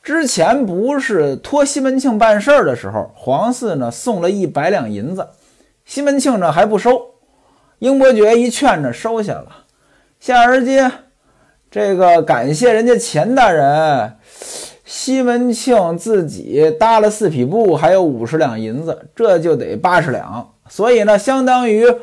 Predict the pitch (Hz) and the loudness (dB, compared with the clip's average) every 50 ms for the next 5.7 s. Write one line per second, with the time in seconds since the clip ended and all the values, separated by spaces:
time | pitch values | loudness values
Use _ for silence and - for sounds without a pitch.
0 | - - - - - 165 190 233 277 285 285 285 233 196 151 143 - 127 139 143 | -10 -20 -8 -2 2 2 4 4 2 0 0 0 0 0 -2 -4 -4 -6 -4 0
1 | - 240 254 262 269 262 - 302 370 415 349 220 - 151 147 123 107 - 80 107 | 2 4 4 4 4 2 2 2 4 4 4 4 2 0 -2 -2 -2 -4 -6 -10
2 | - - _ _ _ _ _ _ _ _ _ - - 220 220 196 196 190 190 190 | -12 -14 _ _ _ _ _ _ _ _ _ 0 2 2 4 4 6 4 4 4
3 | 208 240 220 185 180 185 208 233 240 226 214 208 - 233 220 190 - 190 208 214 | 4 2 2 2 2 2 4 4 4 4 4 2 0 0 -2 0 2 2 0 0
4 | 214 185 147 135 151 165 202 220 202 180 160 151 131 120 127 117 101 104 104 120 | 2 0 0 0 0 0 2 2 2 2 2 2 0 -2 -4 -4 -4 -4 0 2
5 | 156 180 185 175 160 - - 120 101 82 71 69 - | 4 4 4 4 2 0 -4 -6 -8 -8 -10 -12 -14